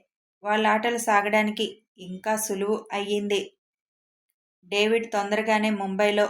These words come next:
ఒక డాన్లా పేరు సంపాదించాడు. వాడికి భార్య, కొడుకు కూడా ఉన్నారు. వాళ్ళు ముంబైలో ఉంటారు. డేవిడ్ భువనతో ఉంటున్నాడు అని తెలిసి భార్య గొడవ చేస్తే ఆవిడని చంపేశాడు.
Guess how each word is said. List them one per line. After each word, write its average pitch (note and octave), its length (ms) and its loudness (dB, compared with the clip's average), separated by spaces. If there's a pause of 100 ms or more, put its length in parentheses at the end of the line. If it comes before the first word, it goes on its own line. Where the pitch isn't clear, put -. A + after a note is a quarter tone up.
(180)
ఒక G#3+ 160 -4
డాన్లా G3+ 500 0
పేరు G3+ 320 -4
సంపాదించాడు. G3 840 -2 (600)
వాడికి G3 400 -2
భార్య, G3+ 440 0 (160)
కొడుకు G3+ 320 -4
కూడా G#3 320 -2
ఉన్నారు. G3 380 0 (600)
వాళ్ళు G3+ 300 2 (160)
ముంబైలో G3+ 560 0
ఉంటారు. G3 400 0 (580)
డేవిడ్ B3 460 -2
భువనతో A3 460 2
ఉంటున్నాడు G#3 560 -2
అని G#3 200 0
తెలిసి G3 420 -4 (500)
భార్య G#3 460 0
గొడవ F#3+ 340 -2
చేస్తే G#3 460 -2 (580)
ఆవిడని G3+ 540 0 (200)
చంపేశాడు. G3 800 -2